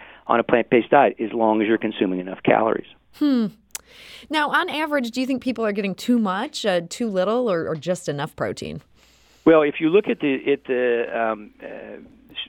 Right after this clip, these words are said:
Speaker 1: standard American diet, sad diet, by the way, which is an ac-, is an appropriate acronym,
Speaker 2: <laughs>
Speaker 1: uh, when, when you look at, at, um, uh, standard Western diet, um, most people are consuming about three to four times more protein than they need.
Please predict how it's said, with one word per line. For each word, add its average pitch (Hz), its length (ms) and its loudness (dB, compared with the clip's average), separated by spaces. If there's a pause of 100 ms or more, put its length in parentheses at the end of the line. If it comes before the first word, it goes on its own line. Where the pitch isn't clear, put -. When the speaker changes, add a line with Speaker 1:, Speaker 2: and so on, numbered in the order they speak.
(200)
Speaker 1:
standard 156 280 0
American 135 420 0
diet, 95 400 -2 (240)
sad 117 400 0
diet, 82 340 -12
by 82 140 -10
the 85 100 -12
way, 85 160 -12
which 85 160 -12
is 95 140 -12
an 92 100 -10
ac-, 95 340 -10
is 92 100 -12
an 95 140 -12
appropriate 104 480 -2
acronym, 98 880 -4 (120)
Speaker 2:
<laughs> 214 240 -12
Speaker 1:
uh, 110 180 0 (300)
when, 147 160 2
when 151 140 0
you 156 120 2
look 170 240 2
at, 196 180 0 (180)
at, 123 180 -2 (180)
um, 117 320 -4
uh, 110 220 -6 (100)
standard 156 240 2
Western 131 320 -2
diet, 131 540 0 (300)
um, 110 380 -6
most 139 600 0
people 160 300 -8
are 117 80 0
consuming 123 400 -8
about 110 240 -4 (100)
three 139 180 -2
to 131 80 -2 (100)
four 127 200 0
times 120 540 -2
more 107 180 -2
protein 95 520 -2
than 90 140 -8
they 92 140 -6
need. 113 380 -2